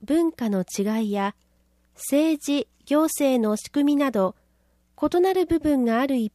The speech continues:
方、共に古都で、複数の世界遺産を有する観光地であることや、森林が多いことなど、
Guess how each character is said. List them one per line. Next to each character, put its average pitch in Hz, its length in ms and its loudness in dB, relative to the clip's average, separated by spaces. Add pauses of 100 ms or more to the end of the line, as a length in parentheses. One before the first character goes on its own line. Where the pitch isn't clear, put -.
(160)
方、 202 300 0 (920)
共 262 300 2
に 302 240 2 (140)
古 339 140 -4
都 294 160 0
で、 190 260 -4 (520)
複 - 300 -6
数 359 340 0
の 214 280 0
世 - 220 -6
界 330 380 0
遺 339 60 0
産 262 360 -2
を 202 80 -2
有 262 260 0
す - 220 -6
る 240 140 2
観 285 300 -2
光 339 300 -4
地 - 180 -10
で 214 180 -2
あ 254 100 0
る 269 140 -2
こ - 140 -12
と 233 160 -6
や、 185 260 -6 (960)
森 320 280 2
林 339 260 0
が 320 280 0
多 320 260 0
い 320 120 -2
こ 262 140 -4
と 269 160 -2
な 254 160 -2
ど、 196 240 -2